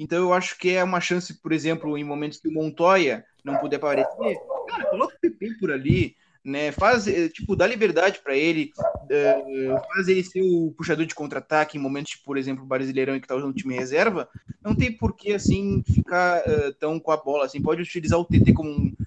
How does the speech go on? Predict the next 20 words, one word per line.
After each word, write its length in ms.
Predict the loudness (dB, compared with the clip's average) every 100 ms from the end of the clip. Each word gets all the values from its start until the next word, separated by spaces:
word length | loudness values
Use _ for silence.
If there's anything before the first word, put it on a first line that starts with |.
| _
um 240 | -12 -6 -6
esca-, 300 | -6 -4 -2
uma 160 | 0
válvula 300 | 0 6 6
de 80 | 6
escape 520 | 0 2 4 4 0
e 60 | -2
aproveitar 720 | 0 0 0 0 4 4 2 -4 0
toda 180 | 4 4
a 40 |
capacidade 480 | 4 -2 -2 -4 -4
de 60 | -8
drible 320 | -4 -4 -2
dele, 260 | 2 2
toda 180 | 2 -4
a 40 | -4
capacidade 560 | -4 -10 -2 -2 0
inventiva 600 | -4 -4 0 0 0 -2
dele, 360 | -4 -4 -4 -6
né? 240 | -12 -14